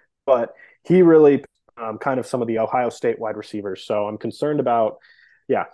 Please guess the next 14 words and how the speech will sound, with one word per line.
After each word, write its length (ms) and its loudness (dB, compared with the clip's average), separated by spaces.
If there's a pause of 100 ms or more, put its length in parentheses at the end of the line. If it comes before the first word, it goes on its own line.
(140)
concerned 340 -2
about 340 2
that. 300 -2 (120)
Um, 540 -8 (680)
so 140 0
I'll 60 2
be 80 2
really 220 6
curious 400 -4
to 80 -14
see 220 -8
how 180 -8
we 120 -6
play. 420 -10